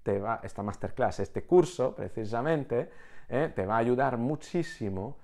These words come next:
te va a ayudar muchísimo a optimizar tu tiempo. Por tanto, <laughs> bienvenido, ¿no? El estar haciendo este curso porque precisamente, eh, la mejor estrategia para, eh, gestionar, digamos, mejor el tiempo,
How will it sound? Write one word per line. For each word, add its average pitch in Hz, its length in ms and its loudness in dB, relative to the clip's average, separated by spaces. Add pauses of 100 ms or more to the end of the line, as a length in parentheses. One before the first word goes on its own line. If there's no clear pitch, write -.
(160)
te 101 100 -8
va 104 60 2
a 107 40 2
ayudar 117 240 2
muchísimo 120 440 -4
a - 20 -4
optimizar 98 420 -8
tu - 100 -14
tiempo. 107 320 -6
Por 87 140 -8
tanto, 104 260 -4
<laughs> - 0 -
bienvenido, 113 960 -2
¿no? 101 240 -4
El 101 260 -4
estar 113 280 -2
haciendo 110 320 0
este - 200 -4
curso 123 320 -4
porque 98 320 -6 (360)
precisamente, 123 920 2 (300)
eh, 113 180 -6
la 107 140 0
mejor 104 360 2
estrategia 117 760 -2
para, 104 440 -2 (540)
eh, 98 600 0
gestionar, 107 760 0
digamos, 92 500 -6
mejor 110 320 -4
el 104 80 -2
tiempo, - 500 -4